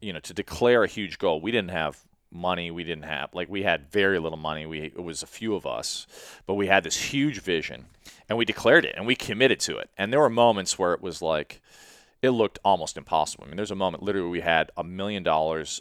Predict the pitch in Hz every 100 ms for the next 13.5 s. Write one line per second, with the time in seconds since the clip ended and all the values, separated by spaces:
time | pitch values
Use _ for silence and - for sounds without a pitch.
0 | - 90 78 - 92 87 - 92 - 98
1 | 87 78 90 71 53 - - 71 - 85
2 | - 87 - - 80 73 69 92 80 -
3 | 76 71 - 82 78 78 78 - 90 85
4 | 76 65 - - 73 64 73 67 65 65
5 | - - - - - _ 90 76 73 90
6 | 95 76 101 90 - 76 71 - - 65
7 | 50 - _ - 85 78 69 87 - 101
8 | 92 - 104 85 80 82 80 78 - -
9 | 85 78 - - 90 107 - 107 - 107
10 | 95 104 98 85 - 113 110 104 87 90
11 | 87 85 78 80 80 78 78 - 76 78
12 | 117 131 143 127 - 123 143 170 - 90
13 | - 85 78 -